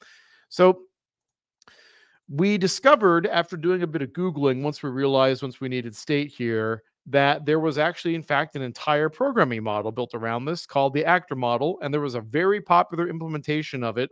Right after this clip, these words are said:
on Scala and Java called Akka. And so I kinda learned a bit about the actor model. I had a chance to take a look at it.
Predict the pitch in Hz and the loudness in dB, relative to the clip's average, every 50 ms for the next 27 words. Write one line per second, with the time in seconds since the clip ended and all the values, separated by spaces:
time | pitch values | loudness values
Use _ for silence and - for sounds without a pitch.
0 | - - 120 107 - - - 131 131 135 135 139 135 139 131 120 113 147 151 147 | -8 -12 -12 -10 -10 -6 -2 2 2 4 4 2 2 0 -2 -2 2 6 6 6
1 | 135 113 110 113 - - 107 98 98 113 - - 165 214 190 - 90 - _ _ | 6 4 0 -4 -4 -6 -4 -4 -4 -6 -6 -4 -4 -4 -4 -6 -12 -16 _ _
2 | _ _ - - - - - - - _ _ - 156 160 160 - - 165 160 165 | _ _ -20 -20 -20 -20 -20 -20 -20 _ _ 2 4 4 4 4 6 6 6 6
3 | 175 156 - 190 180 165 147 156 160 160 160 160 147 160 156 143 147 139 - 135 | 6 2 4 4 4 4 4 2 2 2 2 2 2 0 2 4 2 2 2 2
4 | 139 151 160 160 - 160 151 147 147 147 147 147 147 147 151 131 131 107 135 139 | 4 4 4 2 0 -2 0 2 4 4 4 4 2 2 2 0 -2 -2 -2 -2
5 | 135 127 - 151 139 139 127 - - - 127 - 143 127 - 123 139 143 139 147 | -2 -6 -6 -6 -6 -6 -8 -10 -10 -10 -8 -8 -8 -10 -8 -8 -10 -8 -4 -2
6 | 139 131 131 135 131 - | -2 0 0 -2 -4 -6